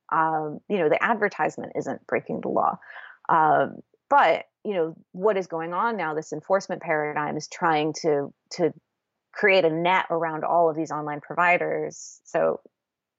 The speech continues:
Eros Guide, Rent Boy, Craigslist, Backpage,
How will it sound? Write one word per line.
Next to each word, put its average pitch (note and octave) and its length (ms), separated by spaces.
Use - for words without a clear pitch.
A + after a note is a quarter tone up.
Eros D#3+ 260
Guide, D3 400
Rent E3 260
Boy, D#3 540
Craigslist, D#3+ 840
Backpage, E3+ 800